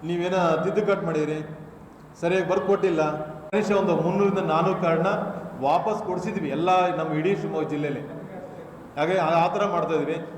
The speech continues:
ನಮ್ಮಲ್ಲಿ ಏನ್ ಮಾಡ್ತಾರೆ ಇಲಾಖೆಯವರು, ನಮ್ಮ ಕಾರ್ಮಿಕ ಸಂಘಟನೆಯವರಿಗೆ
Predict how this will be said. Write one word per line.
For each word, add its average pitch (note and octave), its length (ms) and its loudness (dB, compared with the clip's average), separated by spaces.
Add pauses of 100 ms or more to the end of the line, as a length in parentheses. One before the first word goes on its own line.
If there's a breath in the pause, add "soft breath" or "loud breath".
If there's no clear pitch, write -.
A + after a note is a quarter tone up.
(220)
ನಮ್ಮಲ್ಲಿ F3 400 0
ಏನ್ F#3 100 0
ಮಾಡ್ತಾರೆ F3+ 240 0
ಇಲಾಖೆಯವರು, F3+ 760 0 (320)
ನಮ್ಮ E3+ 220 2
ಕಾರ್ಮಿಕ F3+ 540 0
ಸಂಘಟನೆಯವರಿಗೆ E3 1080 -2